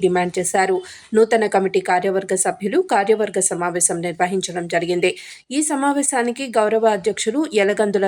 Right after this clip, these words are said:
సత్యనారాయణ, ఉపాధ్యక్షులు పసుపునూరి యాదయ్య, ప్రధాన కార్యదర్శి వంగరి రాములు, సహాయ కార్యదర్శి రమేష్, కోశాధికారి నోముల రమేష్, సహాయ కార్యదర్శి గుర్రం చంద్రశేఖర్,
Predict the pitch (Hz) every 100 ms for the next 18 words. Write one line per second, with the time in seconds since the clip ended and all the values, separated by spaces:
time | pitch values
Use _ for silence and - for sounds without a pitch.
0 | 185 180 175 190 190 185 185 226 427 -
1 | - - 254 247 339 330 277 - 240 254
2 | - 220 - 262 233 214 208 190 180 185
3 | 190 240 415 - _ _ - 240 247 320
4 | 277 220 202 214 214 202 220 190 185 190
5 | 202 220 208 190 180 185 214 403 - _
6 | _ - 269 240 311 349 269 220 202 202
7 | 202 - 190 180 180 185 320 - - _
8 | _ - 269 311 359 302 285 214 202 190
9 | 185 202 208 208 190 180 180 247 381 -
10 | _ _ _ - - 247 277 302 247 220
11 | 196 196 196 196 - 202 185 196 196 196
12 | 208 208 196 170 196 196 196 196 339